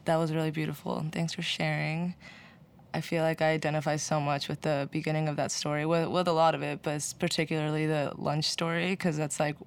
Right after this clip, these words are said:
what really hit home for me when I first moved here, that was like, "Damn, kids are mean." <laughs> And just going into lunch with, like, a stinky lunch, for lack of a better expression, and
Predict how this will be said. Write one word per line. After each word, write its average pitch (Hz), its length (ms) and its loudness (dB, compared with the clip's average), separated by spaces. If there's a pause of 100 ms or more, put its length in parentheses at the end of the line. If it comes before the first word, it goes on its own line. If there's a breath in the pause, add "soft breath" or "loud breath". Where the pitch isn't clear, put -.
(120)
what 160 240 2
really 165 220 4
hit 156 160 0
home 156 180 4
for 175 140 2
me 180 120 6
when 175 120 6
I 160 80 4
first 165 320 2
moved 156 240 0
here, 180 280 4
that 156 280 2
was 165 200 -2
like, 175 200 0 (100)
"Damn, 151 300 0
kids 165 240 -6
are 147 260 -2 (260)
mean." 151 520 2
<laughs> - 40 -20 (560 loud breath)
And 170 220 6
just 160 200 2
going 165 200 6
into 160 220 4
lunch 156 260 2
with, 160 100 -2
like, 156 200 0
a 170 60 2
stinky 170 440 4
lunch, 160 400 4
for 160 160 -2
lack 160 260 6
of 160 60 0
a 156 60 0
better 156 180 2
expression, 160 560 2
and 156 220 0